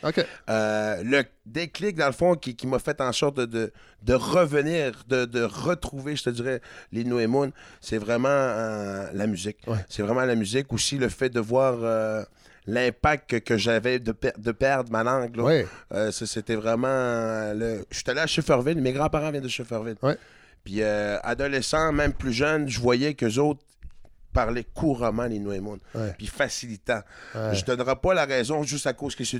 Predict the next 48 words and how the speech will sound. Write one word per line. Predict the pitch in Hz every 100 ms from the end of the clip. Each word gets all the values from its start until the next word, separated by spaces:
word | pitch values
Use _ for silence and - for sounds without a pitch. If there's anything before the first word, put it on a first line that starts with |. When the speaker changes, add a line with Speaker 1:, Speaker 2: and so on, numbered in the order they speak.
| 120
Speaker 2:
une |
communauté | 127 123 120 117 - 139 -
isolée. | 117 113 113 151 - -
Je | -
crois | - 165 156
que | 139
nous | 143
aussi, | 143 -
on | 151
est, | 135
on | 117 117
peut | 143
se | 139 135
la | 120
réapproprier | 117 123 127 117 - 123
de | 127
la | 117
même | 113 127
manière | 123 120 123
Speaker 1:
Ouais. | 127
Speaker 2:
que | 120 -
eux. | 131 - - - -
Mais | 107
c'est | -
vraiment | 117 120 139
l'impact | 143 120 139 135
qui | -
m'a | 117 107
fait | 127 120
que, | 117 107 98 - - - -
que | 110
je | -
sentais | 120 107 127
que | 117
j'avais | 104 104 107
besoin | 101 107 104 120
de, | 110
de | 80 98
la | 104
retrouver, | 98 110 - 101
cette | 101 92
belle | 87 80
langue. | 80 -
Speaker 1:
Puis |
quand | - 240
t'es | 254
plus | 190
jeune | 165 156 185 202 196 160